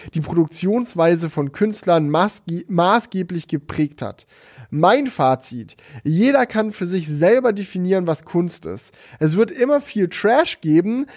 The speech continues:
aber es wird auch immer großartige Kunstwerke geben, unabhängig davon, welche technologischen Mittel man zur Verfügung hat.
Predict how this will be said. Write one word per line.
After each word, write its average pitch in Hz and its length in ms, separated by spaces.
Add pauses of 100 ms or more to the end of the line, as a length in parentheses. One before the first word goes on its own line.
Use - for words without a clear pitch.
(100)
aber 147 140
es 156 80
wird 220 140
auch 147 160
immer 220 340
großartige 165 960
Kunstwerke 123 720
geben, - 340 (280)
unabhängig 233 640
davon, 151 600
welche 226 300
technologischen 190 840
Mittel 185 240
man 151 220
zur 147 120
Verfügung 139 540
hat. - 240